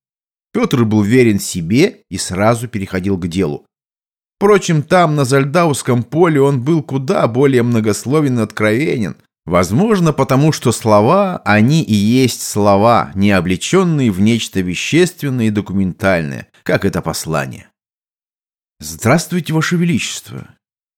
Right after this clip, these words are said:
Хочу напомнить вам о моем предложении, а также о том, что я не хотел доводить до подобного. Это был ваш выбор. Как и ранее, я предлагаю вам мир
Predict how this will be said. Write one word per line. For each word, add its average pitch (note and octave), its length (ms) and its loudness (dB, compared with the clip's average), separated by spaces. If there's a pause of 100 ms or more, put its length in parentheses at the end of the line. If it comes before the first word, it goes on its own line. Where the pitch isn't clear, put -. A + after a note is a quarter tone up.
(160)
Хочу F2+ 300 0
напомнить C#3 500 0
вам B2+ 320 2
о - 60 -2
моем A#2 300 2
предложении, G#2+ 800 0 (100)
а F#2 100 -2
также C#3 400 2
о C3+ 60 2
том, C#3+ 260 4
что - 200 -2
я A2+ 180 2
не E3+ 100 2
хотел D3 460 0
доводить A#2 460 -2
до B2+ 80 -6
подобного. B2 560 -4 (260)
Это F#2 180 -2
был G2+ 180 4
ваш A2 460 0
выбор. E2+ 460 -2 (720)
Как - 180 0
и A2 40 2
ранее, C3 400 4
я C3 180 4
предлагаю A#2+ 640 2
вам A#2+ 200 2
мир E3+ 380 2